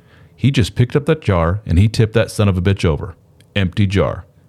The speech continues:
You are now back to square one. You are now one of those women. Congratulations. Nagging is a habit. It's one that you need to catch yourself doing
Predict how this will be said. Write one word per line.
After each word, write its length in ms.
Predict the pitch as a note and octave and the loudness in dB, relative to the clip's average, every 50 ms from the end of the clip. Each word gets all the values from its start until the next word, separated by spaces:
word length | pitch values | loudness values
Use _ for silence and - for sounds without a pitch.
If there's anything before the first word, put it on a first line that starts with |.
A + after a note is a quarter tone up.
| _ - | _ -2
You 160 | F#2 F2 D#2+ | 0 0 0
are 100 | D2 D2 | 0 0
now 180 | D2+ E2+ G2 | 0 0 -2
back 280 | G2+ F2 F2 F#2+ G#2 - | -2 0 -2 -2 -2 -2
to 80 | - F2+ | -6 -8
square 320 | - - F#2+ F2 F#2 F#2+ | -6 -2 -2 0 0 2
one. 260 | F#2+ F2+ D#2 - - - _ _ _ _ _ _ _ _ _ _ - | 2 0 -2 -2 -6 -12 _ _ _ _ _ _ _ _ _ _ -4
You 120 | - A#2+ - | -2 0 2
are 100 | D#2 D#2 | 2 2
now 240 | E2 F2 F#2+ G2 | 0 0 0 2
one 200 | G#2 G#2 G#2+ A2+ | 2 2 4 4
of 180 | B2 B2 A#2+ - _ _ - | 4 2 0 -4 _ _ -4
those 340 | B2 C3+ C3 C3 A#2+ G2+ D#2+ | 0 2 4 4 4 2 2
women. 320 | E2+ F2+ E2 C#2+ B1 F2 - _ _ _ - _ _ _ - | 2 0 0 -2 -6 -10 -16 _ _ _ -20 _ _ _ -6
Congratulations. 840 | - - D#2 D#2 D2+ D2+ - A#2 A2+ G#2+ E2 - - - - - - _ _ _ _ _ _ _ _ _ _ _ _ _ _ _ _ _ - - - - _ _ - | -4 -4 -2 -2 -2 -2 0 2 2 2 0 -4 -8 -14 -18 -20 -20 _ _ _ _ _ _ _ _ _ _ _ _ _ _ _ _ _ -20 -20 -20 -20 _ _ 2
Nagging 600 | F#2+ A2 C3 D3 D#3 C#3+ D3+ E3 E3 E3+ F3 E3+ - - | 2 4 4 4 2 0 0 2 2 2 0 0 0 0
is 160 | G2+ G2 F#2 | 0 0 0
a 80 | E2+ | 0
habit. 540 | D2+ D#2 G2 G2 E2+ D2 C#2 - - - - - - _ _ _ _ - _ _ _ _ _ _ _ _ _ _ | 0 0 -2 -2 -2 -4 -8 -12 -12 -18 -20 -20 -20 _ _ _ _ -20 _ _ _ _ _ _ _ _ _ _
It's 240 | - F#2 E2+ - - | -4 -4 -4 -4 -4
one 220 | F2 F#2 G#2+ A#2+ C3 | -4 -2 0 0 0
that 120 | C#3 - | 0 2
you 100 | A2 A#2 | 2 2
need 160 | A#2+ A#2 F#2+ | 2 2 0
to 80 | F#2+ F#2 | -2 -4
catch 260 | - - C3 - - | -2 -2 -2 -2 0
yourself 420 | E3 D#3+ - - E3 F3 E3+ D3 | -2 -2 0 0 0 0 0 0
doing 420 | B2 C3+ B2 G#2 G2+ G2 G2+ A2 | 0 2 2 2 2 2 0 -2